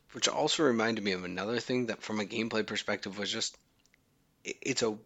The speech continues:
weird thing to complain about, I know, but I found it to be a nuisance where, like, when you unlock the memory,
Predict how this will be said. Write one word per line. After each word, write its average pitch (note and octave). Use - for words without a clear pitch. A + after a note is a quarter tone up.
weird C3+
thing C3
to C3
complain G#2
about, F#2+
I G2+
know, -
but A#2
I A2+
found G#2+
it B2+
to A#2+
be A#2
a G#2+
nuisance G#2
where, G2
like, A2
when A2
you G#2+
unlock B2
the D#3+
memory, G#2